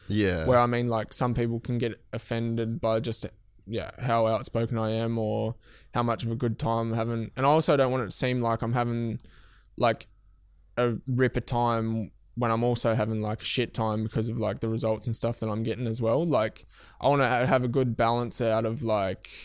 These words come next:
Speaker 1: You're being,
Speaker 2: yeah,
Speaker 1: like, real
Speaker 2: I don't wanna
Speaker 1: about
Speaker 2: seem
Speaker 1: it.
Speaker 2: like I'm having super good fun. Yeah, I don't wanna seem like, "Oh, I'm having so much fun," but yeah, I'm getting, like, twelfth or fifteenth on the weekend. Like, I want it to be a more of, like,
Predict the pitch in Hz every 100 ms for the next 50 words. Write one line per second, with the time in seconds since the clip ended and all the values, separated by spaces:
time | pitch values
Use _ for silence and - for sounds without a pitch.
0 | - 127 123 117 95 120 82 - 95 98
1 | 139 131 131 143 131 120 117 120 123 117
2 | 117 135 120 123 120 110 - - 139 127
3 | - 147 143 143 139 135 - - - -
4 | 170 107 - 143 143 135 131 139 131 123
5 | 120 135 123 120 123 131 135 127 123 123
6 | - 139 131 120 - 135 131 123 117 120
7 | 110 120 110 110 110 104 - 110 107 -
8 | 107 - 110 - 107 - 110 107 107 -
9 | 107 113 - - - - - - 127 117
10 | - - 127 135 135 - 120 131 123 123
11 | - 123 120 120 123 123 123 120 120 110
12 | 117 113 113 110 -